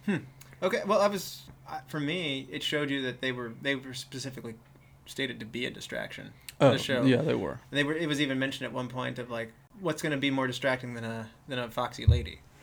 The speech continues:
Speaker 1: to put on stage?
Speaker 2: Yeah, I guess what I was trying to mention was, like, the scenes with Julia on stage, she just kinda stands there and smiles, while the scenes with Olivia on stage, she's walking across the stage, she's doing something, pulling the lever on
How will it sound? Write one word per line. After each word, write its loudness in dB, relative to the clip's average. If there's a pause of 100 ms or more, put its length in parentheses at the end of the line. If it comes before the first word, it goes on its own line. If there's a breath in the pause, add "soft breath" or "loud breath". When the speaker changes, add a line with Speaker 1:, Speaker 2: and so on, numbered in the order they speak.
(160)
Speaker 1:
to -6
put -6
on -6
stage? -8
Speaker 2:
Yeah, 10
I 8
guess 6
what 6
I 8
was 4
trying 4
to 4
mention 2
was, 2
like, 2 (500 loud breath)
the 4
scenes 4
with 6
Julia 6
on 4
stage, 2
she -2
just 0
kinda 2
stands 0
there 2
and -2
smiles, 0
while 4
the 0
scenes 2
with 0
Olivia 4
on 2
stage, 0 (380 loud breath)
she's 4
walking 6
across 2
the -6
stage, 0
she's -2
doing 0
something, -6
pulling 2
the 2
lever 4
on 0